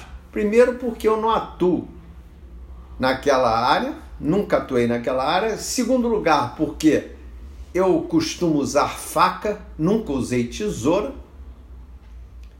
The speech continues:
E também não mato velho." Olha só. Então,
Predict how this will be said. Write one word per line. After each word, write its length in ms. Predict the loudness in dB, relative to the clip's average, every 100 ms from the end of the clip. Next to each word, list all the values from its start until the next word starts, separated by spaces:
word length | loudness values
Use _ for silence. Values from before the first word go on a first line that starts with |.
| -20 -20 -18 -18 -14 -2
E 300 | 2 2 0 -14 -20 -20 -20 -20 -20 -20 -20 -18 -18 -18 0 6
também 280 | 6 6 2
não 180 | 2
mato 580 | 2 2 2 0 -4 -6 -14 -2
velho." 400 | 4 6 6 -2 -12 -16 -16 -14 -14 -14 -16 -16 -18 -16 -14 -10 -2
Olha 240 | 2 2
só. 300 | 0 -2 -4 -8 -14 -10 -4
Então, 500 | 2 6 6 6